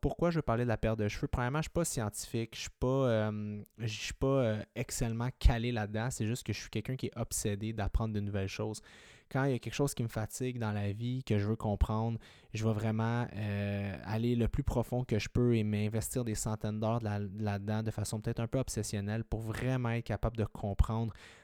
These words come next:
en détail, euh, le sujet et par la suite vous le recrachez. Donc ça se peut qu'il y ait peut-être des petites erreurs dans certains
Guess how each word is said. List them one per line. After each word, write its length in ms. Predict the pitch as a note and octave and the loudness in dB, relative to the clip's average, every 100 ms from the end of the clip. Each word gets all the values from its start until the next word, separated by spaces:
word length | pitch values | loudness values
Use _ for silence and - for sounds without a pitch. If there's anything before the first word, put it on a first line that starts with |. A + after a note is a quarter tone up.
| - | -10
en 180 | B2+ B2+ | 0 2
détail, 540 | A2+ G#2 G#2+ G#2 G#2+ G#2+ - - - | 2 2 2 2 0 -2 -10 -8 0
euh, 120 | G#2+ | 4
le 140 | G#2+ | 4
sujet 460 | G#2 - G#2 A2 A#2 A2+ | 4 2 2 4 4 0
et 80 | |
par 240 | A2 G#2+ A2+ | -2 0 0
la 140 | G2+ | 0
suite 160 | - A#2+ | 0 -2
vous 100 | G#2+ | 0
le 80 | G#2+ | 2
recrachez. 480 | G#2+ G2+ G2+ A2+ | 0 -2 -2 -2
Donc 180 | G#2+ G#2+ | -2 -2
ça 120 | A#2 | -2
se 60 | G#2+ | 0
peut 100 | D#3 | 0
qu'il 100 | B2+ | 0
y 40 | |
ait 20 | A2+ | 0
peut-être 280 | A#2+ C3+ | 0 -2
des 100 | B2+ | -2
petites 440 | A2 - A2 G#2 A#2 | -8 -8 -8 -2 2
erreurs 600 | A2+ G#2+ G#2+ A#2+ B2+ A2+ - - - - | 2 4 4 4 4 0 -6 -20 -20 -2
dans 120 | G#2+ | 0
certains 360 | - A2 - | 0 0 -2